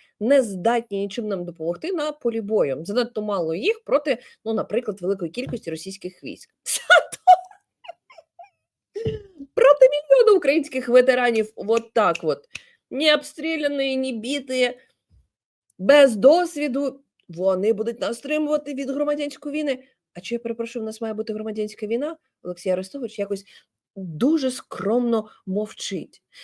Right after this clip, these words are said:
Зрештою, що я помітила, що все, що прогнозує Олексій Арестович,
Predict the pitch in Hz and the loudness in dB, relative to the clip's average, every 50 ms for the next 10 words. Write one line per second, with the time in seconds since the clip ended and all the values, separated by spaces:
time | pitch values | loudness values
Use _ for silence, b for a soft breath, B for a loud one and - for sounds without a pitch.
0 | B B B B 202 254 330 453 466 466 - 381 370 349 339 330 - _ _ _ | B B B B 6 6 8 8 4 4 2 2 2 2 0 -2 -4 _ _ _
1 | _ _ _ _ - - - 262 262 254 381 480 508 508 381 269 254 254 240 - | _ _ _ _ -10 2 4 4 4 6 4 2 4 2 2 2 2 2 0 0
2 | 208 196 202 208 202 - - 240 240 226 202 - - 202 - - 349 381 339 - | -2 0 0 -2 -2 0 0 2 2 2 0 -6 -10 -12 -8 -6 -6 -6 -6 -2
3 | - 285 277 277 277 254 247 262 262 262 269 269 277 285 247 220 214 214 - - | 0 0 0 0 0 0 0 2 2 0 0 0 2 2 2 2 2 0 -2 -2
4 | 220 208 202 220 - - 466 427 349 | -2 -2 -2 -2 -2 -2 -2 -2 -2